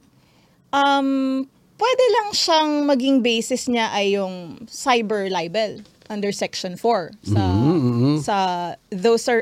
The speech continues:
Speaker 1: other related offenses. But, again,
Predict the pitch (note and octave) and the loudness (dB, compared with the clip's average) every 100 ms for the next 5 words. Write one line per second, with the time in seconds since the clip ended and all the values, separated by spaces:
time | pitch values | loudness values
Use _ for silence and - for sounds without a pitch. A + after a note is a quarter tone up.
0 | - B3+ A#3+ A#3+ A3+ G#3+ F#3+ F#3+ F3+ F#3 | 4 4 6 6 6 2 -2 -4 -6 -10
1 | - A2 D#3+ F3 - G#3 - - - - | -10 -10 -8 -10 -10 -12 -12 -14 -20 -20
2 | - G#4+ A#4+ D4+ D4+ - _ _ - _ | -12 0 6 8 6 4 _ _ -20 _
3 | D#4+ D4+ F4+ F#4 D4 C#4 D#4 F4 | 0 4 6 6 6 4 0 -4